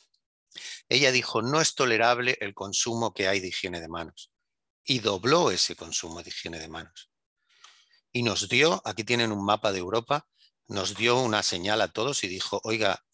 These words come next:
con, miren a ver cómo están. Porque no puede ser que tengan ese consumo de higiene de manos en países, eh, totalmente desarrollados, con una alta complejidad. Ustedes tienen que marcar las tendencias en control de infección".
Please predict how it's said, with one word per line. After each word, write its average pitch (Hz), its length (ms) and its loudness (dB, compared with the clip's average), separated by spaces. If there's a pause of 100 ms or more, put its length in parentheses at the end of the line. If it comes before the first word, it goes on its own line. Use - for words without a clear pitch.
(360)
con, 107 300 -2
miren 120 520 2
a 90 60 2
ver 95 180 -2
cómo 82 220 -8
están. - 360 -6 (800)
Porque 113 240 -2
no 131 140 2
puede 131 220 4
ser 127 280 4
que - 100 -4
tengan 90 280 -4
ese - 160 -2
consumo 92 460 -4
de 87 60 -6
higiene 90 300 -4
de 85 100 -6
manos 101 340 -2
en 90 80 -10
países, 92 680 -2 (440)
eh, 87 400 -2
totalmente 98 500 -2
desarrollados, 92 640 0
con 101 180 -6
una 110 220 2
alta 104 300 0
complejidad. 90 800 -2 (540)
Ustedes 135 460 2
tienen 135 260 0
que 117 120 -2
marcar 104 640 2 (520)
las 95 240 -4
tendencias 87 800 -6
en 95 140 -12
control 87 340 -6
de 85 60 -10
infección". 80 580 -12